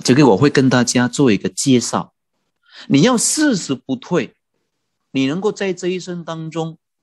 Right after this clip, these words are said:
你念佛不退转，你念佛不退力，而且能够勇猛的境界，首先，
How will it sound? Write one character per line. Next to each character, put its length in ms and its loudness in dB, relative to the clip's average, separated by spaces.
你 160 0
念 340 2
佛 260 -4
不 140 -10
退 260 0
转， 300 -10
你 160 4
念 280 6
佛 540 0
不 80 -12
退 320 -6
力， 240 -12
而 160 -2
且 240 -6
能 180 -6
够 260 -6
勇 280 0
猛 220 -2
的 100 -10
境 240 -4
界， 240 -2
首 220 -8
先， 320 -2